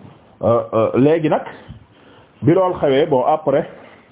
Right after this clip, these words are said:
loolu, bon, am na riwaay yu ne Yonent saa salaam, euh, dañ ko koo xabaare, si Yonent, suñu Boroom da koo xabaare, da koo xamal, mu doon nettali saxaaba yi li xewoon,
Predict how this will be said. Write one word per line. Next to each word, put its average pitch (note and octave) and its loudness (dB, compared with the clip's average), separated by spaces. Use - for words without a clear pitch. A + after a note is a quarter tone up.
loolu, F3 2
bon, D3 2
am E3 -2
na E3 2
riwaay D#3 2
yu D3+ -2
ne D3 0
Yonent D3+ 0
saa C#3 0
salaam, C#3 -2
euh, C3 2
dañ C#3+ 0
ko D3+ -2
koo C#3+ 0
xabaare, C#3 -2
si C#3+ -2
Yonent, C3+ 0
suñu D3 0
Boroom C3 0
da B2 0
koo B2+ 0
xabaare, A#2+ 0
da C3 0
koo C3 0
xamal, B2+ 0
mu A2+ 0
doon C3 0
nettali B2+ 0
saxaaba A#2 0
yi A#2 2
li A#2+ 2
xewoon, B2 0